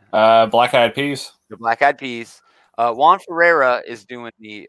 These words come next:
Speaker 2: the art in it, and the art looks really fucking good, dude. It, it looks like a freaking M C Escher piece.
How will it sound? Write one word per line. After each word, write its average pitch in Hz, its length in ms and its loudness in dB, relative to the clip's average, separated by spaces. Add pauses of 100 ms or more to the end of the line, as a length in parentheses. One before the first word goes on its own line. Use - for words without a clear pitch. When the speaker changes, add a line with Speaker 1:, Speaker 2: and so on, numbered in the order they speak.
(140)
Speaker 2:
the 110 220 -18
art 123 300 -6
in 131 140 -14
it, 127 200 -14
and 113 240 -14
the 113 160 -18
art 214 280 -8
looks 147 260 -12
really 117 560 -10
fucking 98 420 -16
good, 92 280 -16
dude. 87 340 -20 (120)
It, 151 200 -12 (400)
it 135 200 -8
looks 127 300 -14
like 110 180 -12
a 92 180 -14 (500)
freaking 123 280 -20
M 117 120 -18
C - 260 -16
Escher 87 400 -14 (680)
piece. - 480 -20